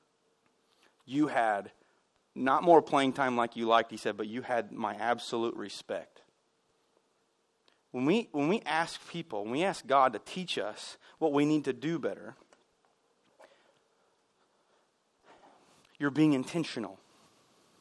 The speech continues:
You're being intentional. That's what the world needs more of. It needs more intentionality. We're gonna be in Matthew, uh, chapter five, but some of us have a problem.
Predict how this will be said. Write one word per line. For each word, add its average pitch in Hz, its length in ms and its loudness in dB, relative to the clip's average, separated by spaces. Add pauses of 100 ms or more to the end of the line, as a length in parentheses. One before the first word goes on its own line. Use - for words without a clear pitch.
(840)
You're 151 100 -8
being 190 200 2
intentional. 180 640 -4 (800)
That's 233 180 6
what 277 100 2
the 185 80 4
world 135 220 4
needs 110 180 -4
more 120 220 2
of. 107 80 0
It 117 40 -4
needs 147 140 0
more 147 220 4
intentionality. 131 880 -2 (360)
We're 180 120 4
gonna 233 160 8
be 233 120 6
in 208 100 8
Matthew, 190 420 6 (360)
uh, 160 160 10
chapter 180 340 8
five, 170 340 10
but 180 180 0
some 285 180 6
of 381 80 8
us 359 140 12
have 269 140 10
a 202 40 10
problem. 190 640 10